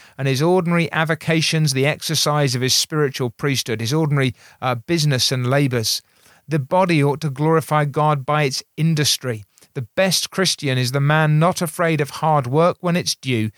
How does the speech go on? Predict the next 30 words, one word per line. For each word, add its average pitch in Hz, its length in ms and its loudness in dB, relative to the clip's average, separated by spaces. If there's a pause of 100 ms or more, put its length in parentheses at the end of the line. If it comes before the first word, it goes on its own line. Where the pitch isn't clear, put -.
(220)
who 139 140 -2
works 156 400 2
not 165 180 0
as 160 120 0
an 160 180 0
eye 165 200 2
servant 165 540 2
or 117 100 0
man 151 380 2
pleaser, 151 540 2 (240)
but 135 100 -4
in 135 120 0
singleness 185 680 0
of 170 140 -2
heart 131 360 0
sets - 340 -2
out 147 200 0
to 143 80 -4
glorify 139 640 0
God. 110 380 -2 (520)
Our 135 140 0
bodies 156 500 2
used 220 240 2
to 139 80 -2
work 139 320 2
hard 151 260 2
enough 143 260 2
for 143 100 -6
the 131 100 0
devil. 123 460 0